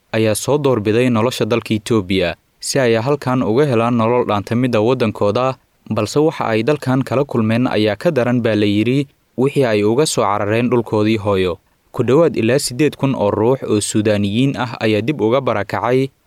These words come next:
xeryaha qaxootiga ee Kumera iyo Awlala ee dalka Itoobiya, kadib markii ay halkaas kala kulmeen tacadiyo kala duwan oo bareer ah, kuwaasoo badanaa ay u geysanayeen kooxo aanan weli la shaacin heybtooda rasmiga ah.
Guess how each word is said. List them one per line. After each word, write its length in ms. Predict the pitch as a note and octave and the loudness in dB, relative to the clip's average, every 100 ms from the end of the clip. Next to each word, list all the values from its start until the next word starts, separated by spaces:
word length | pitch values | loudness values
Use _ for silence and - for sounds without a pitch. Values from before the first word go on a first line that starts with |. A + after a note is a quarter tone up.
| _ | _
xeryaha 340 | G#2+ A#2+ D3+ B2 | -2 2 2 0
qaxootiga 560 | - G2+ A2 - B2+ A2+ | -4 -2 -2 -2 0 2
ee 200 | G2+ G2+ | 2 0
Kumera 480 | - G#2 A2+ C#3 B2+ | -2 0 0 0 2
iyo 160 | G#2+ G2+ | 2 2
Awlala 580 | G2+ G2 G#2 B2+ C3+ C3+ - _ - | 2 2 2 2 0 -2 -6 _ -4
ee 100 | A#2+ | -2
dalka 280 | A2 C#3+ - | 0 -2 0
Itoobiya, 640 | A#2 - A#2+ F#2 G2 F2+ D#2+ _ _ _ | -2 0 -2 0 0 0 -2 _ _ _
kadib 220 | - A2+ A2 | -6 -2 0
markii 320 | C#3+ - D#3 | -2 0 0
ay 160 | A#2+ A2 | 2 2
halkaas 480 | C3+ C3+ A#2+ B2+ | 0 -2 -2 -4
kala 220 | - A#2 C3+ | -2 -2 -2
kulmeen 380 | A#2 G#2+ A#2+ | -2 0 0
tacadiyo 480 | B2 G2+ G#2 G2+ C3+ - | 0 -2 -2 0 0 0
kala 200 | A#2 G#2 | -2 0
duwan 340 | G#2 B2 B2+ | 2 0 0
oo 160 | - G#2 | 0 -2
bareer 380 | F#2+ A2+ C3+ - | 0 0 0 0
ah, 240 | B2 C3 - _ _ - | 0 -2 -6 _ _ -2
kuwaasoo 400 | E3 B2+ - B2 | 0 2 0 -2
badanaa 460 | D#3 C#3+ A#2+ C3 | 0 0 0 0
ay 160 | A2+ A2 | 0 2
u 140 | D#3+ | 0
geysanayeen 680 | D3+ A2+ - A#2+ A2+ A#2 B2+ | 0 -2 0 0 2 0 -2
kooxo 300 | - G2+ C#3+ | -4 -2 -2
aanan 320 | A#2+ A2 G#2+ | 0 0 0
weli 160 | G#2+ C#3+ | 2 2
la 140 | C3 | 0
shaacin 400 | - G#2+ G2 B2 | 0 -2 0 0
heybtooda 480 | A2+ B2 B2 A#2 G#2+ | 2 0 0 0 2
rasmiga 560 | A2 A#2 - G2+ F#2+ | 0 -2 -2 0 0
ah. 60 | F2 | -2